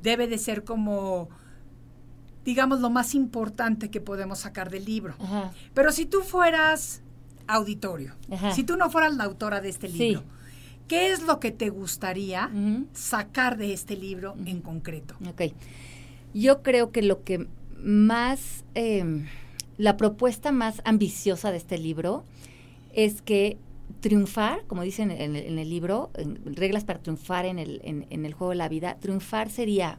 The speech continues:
Speaker 2: para el libro, quitarte la percepción de carencia y de sufrimiento de tu percepción.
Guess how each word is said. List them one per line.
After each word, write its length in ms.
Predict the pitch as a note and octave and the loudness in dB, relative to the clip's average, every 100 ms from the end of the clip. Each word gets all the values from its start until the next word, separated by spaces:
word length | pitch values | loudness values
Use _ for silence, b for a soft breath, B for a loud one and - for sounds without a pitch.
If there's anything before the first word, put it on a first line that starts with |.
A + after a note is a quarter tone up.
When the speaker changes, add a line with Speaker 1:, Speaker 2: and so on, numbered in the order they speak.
| - | -10
Speaker 2:
para 180 | D#3+ D#3+ | -4 -2
el 80 | F3+ | -2
libro, 360 | G3 G#3 C4 - B B B - | -2 -2 -2 -6 B B B -8
quitarte 760 | G#3 G#3 A3+ A#3 A3+ B3+ C#4+ - - - - - - - | -8 -4 -2 -2 0 0 0 -2 -14 -18 -16 -14 -14 -6
la 220 | F3+ E3+ | -2 -2
percepción 800 | E3+ E3+ - F3+ - G#3+ A3+ C4 - | -2 -6 -4 -8 -4 0 0 -2 -4
de 180 | F3 F3 | -6 -4
carencia 720 | F3 F3+ A3+ B3 - D4+ G#4+ - B B B | -2 0 0 -2 -4 -6 -6 -14 B B B
y 80 | F#3+ | -2
de 100 | F3+ | -2
sufrimiento 840 | - D#3+ F3+ F#3 G#3 G#3+ B3 D#4 - B B B - - - - - | -4 -6 -2 0 0 0 -4 -6 -10 B B B -16 -14 -12 -12 -10
de 380 | F3 F3+ F3 F#3 - | -2 0 0 -2 -2
tu 240 | G3 G3+ A3+ - | 0 0 -2 -10
percepción. 520 | F3+ E3 D3 - C3+ | -10 -8 -10 -8 -8